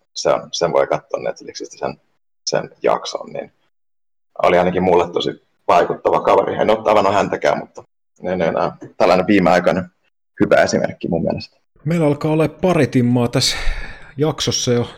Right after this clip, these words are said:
Speaker 2: täynnä, ja podcasti jakso alkaa loppuun kohti kääntymään, ja niin myös alkaa tää eriskummallinen vuosi kakskytkaksikymmentä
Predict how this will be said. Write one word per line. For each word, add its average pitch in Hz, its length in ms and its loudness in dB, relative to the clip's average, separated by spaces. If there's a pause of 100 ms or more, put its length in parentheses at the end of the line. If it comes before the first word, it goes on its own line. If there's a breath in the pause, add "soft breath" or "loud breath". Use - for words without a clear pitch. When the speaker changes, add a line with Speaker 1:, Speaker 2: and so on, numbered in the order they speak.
(140)
Speaker 2:
täynnä, 101 440 2
ja 90 160 -6 (100)
podcasti - 600 -6 (380)
jakso 107 300 -4
alkaa 110 320 -2
loppuun 110 480 0
kohti - 460 -4
kääntymään, 87 680 0
ja 87 100 -4 (720 loud breath)
niin 110 160 2
myös 104 180 0
alkaa 107 320 0
tää 110 300 -2 (220 loud breath)
eriskummallinen 104 880 0 (640 loud breath)
vuosi 107 300 -2
kakskytkaksikymmentä - 1040 -2